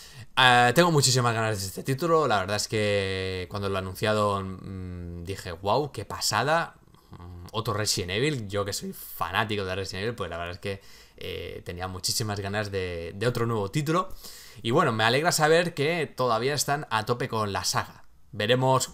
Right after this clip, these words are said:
el futuro Resident Evil nueve, <laughs> si, o el supuesto rumoreado Resident Evil cuatro Remake. Veremos. Obviamente tenemos que ver primero este título. Yo creo que este Resident Evil cuatro Remake,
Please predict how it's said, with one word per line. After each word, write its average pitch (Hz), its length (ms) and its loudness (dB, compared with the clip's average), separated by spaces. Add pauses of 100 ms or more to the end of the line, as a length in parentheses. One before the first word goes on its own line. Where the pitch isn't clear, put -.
(340)
el 127 160 0
futuro 120 560 0
Resident 117 420 0
Evil 113 260 0
nueve, 202 360 2 (280)
<laughs> - 840 -10
si, 123 640 2
o 127 380 4
el 117 540 2
supuesto 131 760 0
rumoreado 135 880 2
Resident 131 500 0
Evil 110 180 -4
cuatro 127 560 0
Remake. 110 880 -2 (420)
Veremos. 113 680 2
Obviamente 123 380 0
tenemos 113 360 -2
que 107 140 -2
ver 101 180 -2
primero 95 260 -6
este 95 200 -6
título. 151 480 -2 (420)
Yo 117 160 2
creo 117 160 2
que 104 420 2
este 104 280 -4
Resident 101 300 -2
Evil 95 100 -6
cuatro 95 360 -2
Remake, 90 540 -6